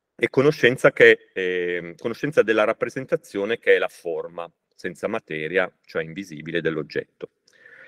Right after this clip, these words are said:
Quella che Aristotele dice della memoria è applicabile quindi alla percezione in generale.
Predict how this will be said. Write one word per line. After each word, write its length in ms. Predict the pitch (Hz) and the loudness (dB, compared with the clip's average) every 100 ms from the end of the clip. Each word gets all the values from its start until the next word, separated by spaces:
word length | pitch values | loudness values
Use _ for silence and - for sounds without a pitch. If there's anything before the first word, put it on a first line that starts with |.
| - - | -20 4
Quella 180 | 147 190 | 6 8
che 100 | 165 | 6
Aristotele 560 | 143 - 156 127 113 | 4 2 4 4 4
dice 380 | 104 113 113 104 | 0 -4 -2 0
della 240 | 95 95 | 0 -2
memoria 600 | 101 101 90 78 82 92 | -4 -4 -4 -4 -2 0
è 60 | 95 | 0
applicabile 640 | 117 143 160 98 98 110 | 0 -4 -2 -2 0 -2
quindi 240 | - 110 98 | -2 -2 0
alla 120 | 92 | 0
percezione 560 | 104 - 101 - 92 92 | -2 -4 -8 -6 -8 -8
in 80 | |
generale. 640 | 87 85 82 78 69 78 | -12 -12 -10 -10 -10 -14